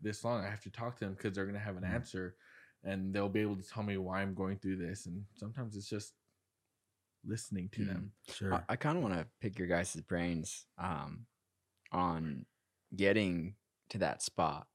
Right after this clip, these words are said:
Speaker 3: of, like, "Okay,
Speaker 2: Hmm.
Speaker 3: I wanna be walking in tune with the Spirit." Like, what are those things that perhaps, Sammy, like, maybe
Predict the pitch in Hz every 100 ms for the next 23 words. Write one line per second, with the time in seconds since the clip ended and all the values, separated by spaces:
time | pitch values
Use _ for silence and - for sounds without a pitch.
0 | _ - 87 - 82 78 - 85 107 80
1 | 76 104 - _ _ _ _ 95 - -
2 | 101 92 90 107 90 85 82 80 - 82
3 | 80 - 82 78 85 - - 76 71 71
4 | - _ _ - 90 87 110 131 135 127
5 | 117 123 117 110 90 - - - - 107
6 | 98 - 98 95 85 85 87 92 95 90
7 | 82